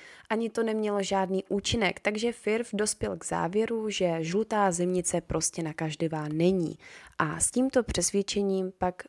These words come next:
v roce osmnáct set dvacet zemřel, a to ve velmi brzkém věku třiceti sedmi let.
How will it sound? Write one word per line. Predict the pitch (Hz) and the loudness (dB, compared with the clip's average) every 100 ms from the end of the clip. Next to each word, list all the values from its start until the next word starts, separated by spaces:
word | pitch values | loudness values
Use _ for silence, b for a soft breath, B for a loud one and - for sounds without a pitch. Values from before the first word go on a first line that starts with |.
| - | -2
v | 170 | 0
roce | 165 - 165 160 - | 2 0 0 -4 -6
osmnáct | 175 - 175 165 165 | -6 -2 -2 -2 -2
set | 190 | -4
dvacet | 170 170 - 165 160 - | -4 -4 -4 -4 -6 -8
zemřel, | 175 180 185 185 180 170 B B B | -4 -2 0 0 0 -2 B B B
a | - | -4
to | - 185 180 | 0 2 2
ve | 180 180 | 0 2
velmi | 185 180 | 2 2
brzkém | 180 185 - 170 160 | 0 0 -2 -4 -2
věku | 170 - 180 | -4 -4 -8
třiceti | - 180 - 165 | -6 -4 -4 -4
sedmi | - 165 156 151 | -2 -2 -2 -4
let. | 147 151 | -4 -8